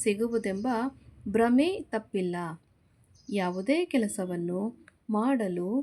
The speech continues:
ಸೇರಿಕೊಂಡರೂ ಮೇಲ್ವರ್ಗದವರ ಮಾತು ಕೇಳಬೇಕು. ಮೇಲ್ವರ್ಗ ಅಂತಂದ್ರೆ ನಮ್ಗಿಂತ ಮೇಲಧಿಕಾರಿಗಳು ಮಕ್ಕಳ. ಅವರು ಹೇಳಿದಂತೆ ನಡೆದುಕೊಳ್ಳದಿದ್ದರೆ ನಮ್ಮನ್ನು ಸುಡುವ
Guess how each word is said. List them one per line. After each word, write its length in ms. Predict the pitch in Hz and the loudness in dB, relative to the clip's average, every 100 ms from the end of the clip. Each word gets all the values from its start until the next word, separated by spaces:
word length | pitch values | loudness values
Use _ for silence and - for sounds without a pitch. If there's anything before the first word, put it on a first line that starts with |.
| - _ _ | -4 _ _
ಸೇರಿಕೊಂಡರೂ 840 | - 269 294 302 - 240 220 220 233 277 - _ _ - | 2 6 6 2 0 -2 0 0 0 0 -4 _ _ -4
ಮೇಲ್ವರ್ಗದವರ 920 | 220 262 277 277 240 220 202 190 190 247 220 262 - - | 2 4 4 2 2 0 0 -2 0 0 0 -4 -8 -8
ಮಾತು 380 | 214 226 220 226 294 - | -4 -4 -4 -6 -6 -2
ಕೇಳಬೇಕು. 680 | 302 269 202 185 175 196 185 170 _ _ _ _ - | 2 2 0 -6 -8 -6 -6 -8 _ _ _ _ -2
ಮೇಲ್ವರ್ಗ 460 | 220 220 214 196 208 | 0 2 2 0 -2
ಅಂತಂದ್ರೆ 340 | 196 202 220 359 302 | -2 -4 -2 0 0
ನಮ್ಗಿಂತ 360 | 214 208 214 214 196 | 0 0 -2 -2 -2
ಮೇಲಧಿಕಾರಿಗಳು 800 | 208 196 202 - 190 185 190 190 | 0 0 -4 -4 -4 -4 -4 -6
ಮಕ್ಕಳ. 180 | 185 226 339 - _ _ _ - _ _ _ - _ - - - - - - - - 226 | -6 -4 -4 -6 _ _ _ -20 _ _ _ -20 _ -20 -20 -20 -20 -20 -20 -12 -2 2
ಅವರು 260 | 247 311 302 | 4 4 4
ಹೇಳಿದಂತೆ 640 | 262 208 196 196 185 185 262 359 - - _ 240 | 2 2 0 -2 -4 -2 -2 -2 -12 -20 _ 0
ನಡೆದುಕೊಳ್ಳದಿದ್ದರೆ 1040 | 233 269 285 247 202 185 180 175 190 262 247 302 _ _ - | 4 6 4 2 2 2 -2 -2 0 2 2 -2 _ _ -4
ನಮ್ಮನ್ನು 580 | 233 247 254 208 185 185 214 - - - | 2 6 6 4 0 -2 -4 -8 -20 -2
ಸುಡುವ 320 | 254 247 339 | 2 4 2